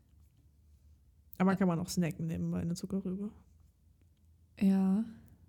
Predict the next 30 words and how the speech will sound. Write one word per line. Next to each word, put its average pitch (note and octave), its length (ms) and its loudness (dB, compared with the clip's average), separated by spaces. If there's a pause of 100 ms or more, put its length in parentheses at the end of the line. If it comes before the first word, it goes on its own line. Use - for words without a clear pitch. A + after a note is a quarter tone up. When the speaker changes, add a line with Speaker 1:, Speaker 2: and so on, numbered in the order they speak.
(140)
Speaker 1:
Ja. F#3+ 320 4 (1900)
Speaker 2:
Ich F#3+ 180 2
seh A#3 240 4
gerade, G3 580 2 (600)
ich G#3 180 4
hab, G#3+ 100 2
wir G#3+ 60 6
haben G#3+ 100 6
ja A3 60 6
gerade G#3+ 200 4
noch A3 160 2
kurz A3 200 2
über G#3 120 4
Trick G#3+ 260 -2
or, - 200 -4
or G3 200 4
Treat A3 320 2
gesprochen. F3+ 540 2 (180)
Speaker 1:
Ja. G3+ 180 4 (960)
Speaker 2:
Das G#3+ 160 0
mit A3+ 180 4
den G#3+ 200 6
Gaben A#3+ 420 4
hat F#3+ 160 6
noch G#3 120 2
einen G#3+ 80 4
anderen A3 360 6
Hintergrund. F3+ 600 6
Und G3+ 140 -2
zwar G3+ 520 0